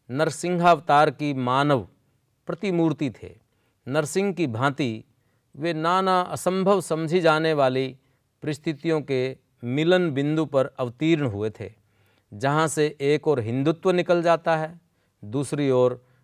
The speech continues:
मुसलमानत्व, जहाँ एक ओर ज्ञान निकल जाता है, दूसरी ओर अशिक्षा, जहाँ पर एक ओर योग मार्ग निकल जाता है, दूसरी ओर भक्ति मार्ग,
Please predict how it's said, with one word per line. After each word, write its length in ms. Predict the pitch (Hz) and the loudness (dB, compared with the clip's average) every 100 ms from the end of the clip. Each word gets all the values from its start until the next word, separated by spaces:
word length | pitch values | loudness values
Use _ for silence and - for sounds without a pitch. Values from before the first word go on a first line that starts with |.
| _ | _
मुसलमानत्व, 880 | 117 113 135 123 131 147 - 107 98 _ _ _ _ - | -10 -6 -2 0 2 0 -2 -14 -14 _ _ _ _ -10
जहाँ 440 | 104 139 143 143 - | -4 0 0 -2 -2
एक 300 | 147 160 147 | 0 0 2
ओर 260 | 135 131 107 | 0 -2 -6
ज्ञान 380 | 98 123 151 | 0 4 4
निकल 300 | 175 175 180 | 4 2 2
जाता 340 | 170 160 160 156 | 4 2 2 -2
है, 240 | 147 165 - _ _ _ 107 | -2 -10 -18 _ _ _ -12
दूसरी 480 | 110 143 147 139 | -6 -4 -4 -2
ओर 220 | 127 120 - | 0 0 -2
अशिक्षा, 560 | 104 143 - - 101 - _ _ _ _ - | -8 -10 -8 -6 -8 -10 _ _ _ _ -8
जहाँ 320 | 104 143 160 | -2 0 2
पर 240 | 156 151 - | 2 0 -2
एक 260 | 147 156 143 | -2 0 2
ओर 100 | 151 | 0
योग 400 | 123 127 160 165 | 2 4 4 6
मार्ग 240 | 170 170 | 6 6
निकल 260 | 165 165 170 | 4 -2 -2
जाता 320 | 165 160 156 | 0 0 -2
है, 240 | 147 143 151 _ _ _ _ | -4 -8 -16 _ _ _ _
दूसरी 460 | 110 135 139 147 139 | -8 -6 -4 -2 0
ओर 160 | 127 | 2
भक्ति 360 | 110 110 117 165 | 0 -6 -8 -6
मार्ग, 300 | 135 98 92 | -4 -6 -10